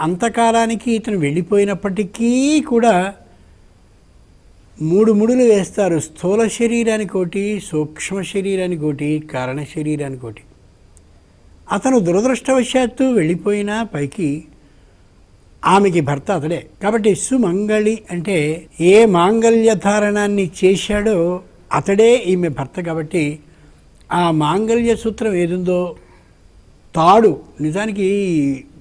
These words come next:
బంగారపు గొలుసు, బంగారపు బిళ్ళలు ఇది కాదు, ఆ ఉన్నటువంటి మాంగళ్య తంతువేదో దాన్ని అలాగే ఉంచాలి తప్ప మరెవరికీ ఇయ్యనేకూడదు.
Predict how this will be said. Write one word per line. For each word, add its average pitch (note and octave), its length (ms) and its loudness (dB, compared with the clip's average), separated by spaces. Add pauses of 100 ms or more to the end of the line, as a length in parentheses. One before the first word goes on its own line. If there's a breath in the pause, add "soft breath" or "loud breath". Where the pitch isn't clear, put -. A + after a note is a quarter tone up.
(160)
బంగారపు G3 560 -2
గొలుసు, F#3+ 460 -2
బంగారపు F3+ 540 -4
బిళ్ళలు F3 560 -4
ఇది D3+ 140 -4
కాదు, D3 240 -10 (1120 soft breath)
ఆ D3+ 380 -2 (320)
ఉన్నటువంటి G#3+ 640 0
మాంగళ్య G#3+ 680 2
తంతువేదో F#3 640 0
దాన్ని F3+ 280 -4 (200)
అలాగే E3+ 400 2
ఉంచాలి F#3+ 400 -2
తప్ప E3+ 280 -4
మరెవరికీ D#3 600 -4
ఇయ్యనేకూడదు. C#3+ 800 -6